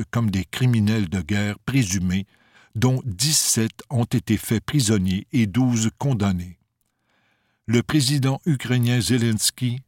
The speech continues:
a déclaré que la Russie avait déjà tiré quelques cinq mille missiles sur son pays. Ces armes frappent indifféremment combattants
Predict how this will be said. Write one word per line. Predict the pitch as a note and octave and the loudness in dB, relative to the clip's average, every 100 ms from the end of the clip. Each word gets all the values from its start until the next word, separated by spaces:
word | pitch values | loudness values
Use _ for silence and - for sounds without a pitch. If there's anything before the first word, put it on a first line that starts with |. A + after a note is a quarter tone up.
| _ - | _ -6
a | G#2+ | -2
déclaré | G2 D3+ - B2 G#2+ F2 E2+ | 0 0 0 -2 -4 -6 -6
que | - | -2
la | G#2 G#2+ | 0 0
Russie | B2 C#3 - C#3 B2+ | 0 0 -2 0 0
avait | G#2+ | 0
déjà | A2 C#3+ A#2+ A2 | 0 0 0 -2
tiré | G#2 - C#3 A2+ A2+ - | -4 -2 0 0 0 -2
quelques | C#3 C3 - A2 | -2 -2 0 -2
cinq | - - D3 - | 2 2 0 0
mille | B2+ A#2 G#2 | 0 2 2
missiles | C3 B2+ - A#2+ A#2 | 2 2 0 0 0
sur | - D#3+ | -2 -2
son | - C#3 | 0 0
pays. | - G2 F2+ F2+ _ _ _ - - | 0 -2 -4 -10 _ _ _ -20 -6
Ces | - C#3+ A#2 | 2 4 4
armes | B2 B2 B2 A#2+ | 2 0 0 -2
frappent | - - A#2 A#2 - - | -4 -2 -2 -2 -4 0
indifféremment | D#3 A2+ A#2+ B2+ A2+ G#2 G2 G#2+ A2 _ | 0 0 -2 -2 0 0 0 0 -4 _
combattants | C#3+ D#3 A#2 G#2+ - G#2+ | -2 0 0 -2 -2 -2